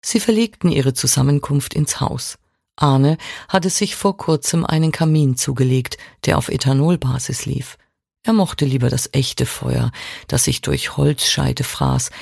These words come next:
aber dafür war der Schornstein nicht mehr gut genug. Um Kosten einzusparen, war er also auf diese Variante umgestiegen,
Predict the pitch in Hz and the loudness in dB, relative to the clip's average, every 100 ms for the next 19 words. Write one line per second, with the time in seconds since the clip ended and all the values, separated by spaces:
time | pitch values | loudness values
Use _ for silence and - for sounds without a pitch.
0 | - - - 165 156 160 170 196 - 214 | -20 -16 -2 2 2 4 2 0 0 0
1 | 220 220 269 - 170 180 185 180 - 156 | 2 0 -2 -2 0 2 2 2 2 2
2 | 139 - 147 151 151 147 - 175 170 131 | 2 0 0 2 2 0 0 0 0 -2
3 | 123 - 139 127 123 - _ _ _ _ | -2 -4 -2 -4 -8 -16 _ _ _ _
4 | _ _ _ - 147 127 156 139 - - | _ _ _ 2 2 4 2 2 0 2
5 | 151 151 - 165 - 151 151 160 165 160 | 2 2 2 -2 0 0 2 2 4 4
6 | 160 - 165 160 156 - - - 180 - | 4 2 0 0 0 0 -2 -2 -2 0
7 | 135 123 123 123 127 - 127 123 123 - | 2 2 2 2 0 0 0 2 0 0
8 | 127 127 | 2 2